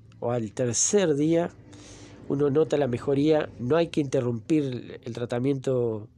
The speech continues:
antibacteriano, bactericida, antibiótico, pero en este caso se hizo una primera dosis de tratamiento y, bueno,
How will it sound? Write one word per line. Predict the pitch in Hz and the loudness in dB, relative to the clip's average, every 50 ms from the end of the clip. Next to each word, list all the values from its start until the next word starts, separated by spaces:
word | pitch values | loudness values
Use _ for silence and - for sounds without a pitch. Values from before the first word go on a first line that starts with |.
| - - | -14 -8
antibacteriano, | - 135 127 113 110 - 120 110 104 113 117 113 - _ - - 110 107 120 127 135 139 139 139 143 151 - - - _ - - _ - - _ - _ _ - _ _ _ _ - - - - - _ - _ _ _ _ | -4 -4 -4 -4 -4 -6 -6 -4 -4 -4 -4 -6 -8 _ -8 -6 -6 -2 0 0 0 0 0 0 -2 -4 -6 -12 -20 _ -20 -20 _ -20 -20 _ -20 _ _ -20 _ _ _ _ -20 -20 -20 -20 -20 _ -20 _ _ _ _
bactericida, | - 113 117 110 - - - - 117 117 110 - - 131 131 131 139 143 143 - _ _ _ _ _ _ _ _ _ _ _ - | -6 -6 -6 -6 -6 -12 -12 -12 -10 -8 -8 -8 -6 -4 -2 0 0 -2 -2 -6 _ _ _ _ _ _ _ _ _ _ _ -10
antibiótico, | - 131 123 110 - 120 117 123 131 123 127 147 139 165 170 - - - - - - _ _ _ - - - - - - - - - - - - - - - - - - - - - - - | -8 -8 -8 -6 -6 -4 -2 -2 -2 -2 -4 -4 -2 -2 -2 -2 -4 -14 -20 -20 -20 _ _ _ -20 -20 -18 -16 -16 -16 -16 -20 -20 -20 -20 -20 -20 -20 -20 -20 -20 -20 -20 -20 -20 -14 -4
pero | - 165 156 160 | -2 0 2 2
en | 156 160 | 4 2
este | 165 165 - 165 156 | 0 0 0 -2 0
caso | - 175 175 165 - - 185 185 190 190 - 131 - - 123 123 117 117 117 | 2 0 2 2 0 2 4 4 4 2 0 -4 -10 -14 -14 -14 -14 -14 -10
se | 117 113 - - 127 | -8 -6 -4 -2 -2
hizo | 135 143 139 - - - 139 | 0 0 0 0 0 0 0
una | 135 127 131 127 | 0 2 0 -2
primera | 120 127 127 127 127 131 135 135 135 131 127 123 123 123 123 120 117 123 120 117 117 113 110 110 113 113 113 - - | -2 -2 -4 -2 0 2 2 2 2 2 2 2 2 2 0 0 0 0 0 -2 -2 -4 -6 -8 -10 -12 -16 -16 -10
dosis | 107 107 135 135 123 - 131 117 117 | -4 0 0 0 0 0 -2 -2 -2
de | 123 | -2
tratamiento | 123 - 127 120 127 127 123 131 135 139 139 131 - 165 170 170 160 | -2 -2 -2 -2 0 0 0 2 0 0 0 0 0 2 2 2 2
y, | - 107 110 107 107 | -2 -4 -6 -6 -2
bueno, | 127 143 143 110 110 113 120 | 0 0 0 0 -2 -6 -8